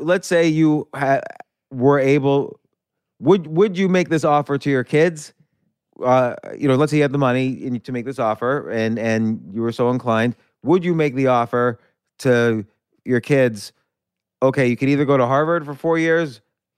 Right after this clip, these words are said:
or I will buy you a McDonald's franchise"?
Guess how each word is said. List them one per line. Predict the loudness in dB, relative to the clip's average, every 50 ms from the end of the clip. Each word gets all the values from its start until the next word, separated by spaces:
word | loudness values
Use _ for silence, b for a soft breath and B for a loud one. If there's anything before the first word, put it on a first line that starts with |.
| _ -2
or | 0 2 2 2 2 2 0 -2 -4 -8 _ _ -2
I | 0 2
will | 2 2
buy | 2 2 0 2
you | 0 0
a | -2
McDonald's | -2 -4 -4 -4 -4 -4 -4 -6 -6
franchise"? | -6 -6 -6 -6 -6 -6 -8 -8 -8 -12 _